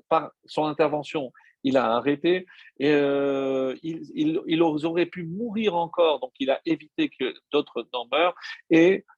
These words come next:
et évidemment, Gilui Arayot, il a puni un homme qui était en train de faire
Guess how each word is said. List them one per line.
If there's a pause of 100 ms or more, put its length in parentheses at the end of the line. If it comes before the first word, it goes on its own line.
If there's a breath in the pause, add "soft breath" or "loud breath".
et
évidemment,
Gilui
Arayot, (280 soft breath)
il
a (100)
puni
un
homme
qui
était
en
train
de
faire